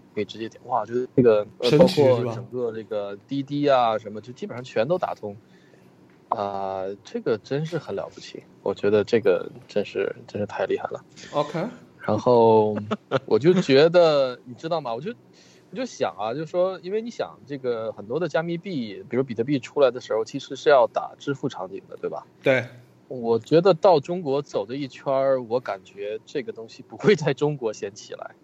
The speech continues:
Speaker 2: OK。
Speaker 1: 因为这个
Speaker 2: <laughs> 已经太方便了，
Speaker 1: 中国已有的线，
Speaker 2: 是吧？
Speaker 1: 这个已经太方便了，而且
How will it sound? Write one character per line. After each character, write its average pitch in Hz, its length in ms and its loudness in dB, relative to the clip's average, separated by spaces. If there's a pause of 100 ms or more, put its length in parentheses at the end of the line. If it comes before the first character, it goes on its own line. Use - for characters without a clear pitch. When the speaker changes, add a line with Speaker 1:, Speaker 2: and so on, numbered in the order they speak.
(100)
Speaker 2:
OK。 156 500 0
Speaker 1:
因 143 120 -6
为 147 240 -4
这 151 260 -2
个 117 480 -2
Speaker 2:
<laughs> - 20 -20
已 151 140 -2
经 151 160 2
太 147 160 4
方 156 160 2
便 143 160 2
了， 113 100 -2
Speaker 1:
中 127 140 -8
国 139 80 -2
已 - 20 0
有 127 60 -2
的 - 0 -
线， - 20 -8
Speaker 2:
是 113 60 -10
吧？ 107 80 -12
Speaker 1:
这 120 140 -6
个 104 320 -4 (500)
已 151 140 -6
经 247 160 -10
太 220 340 4
方 117 220 2
便 117 140 4
了， 107 60 0
而 156 80 2
且 107 280 0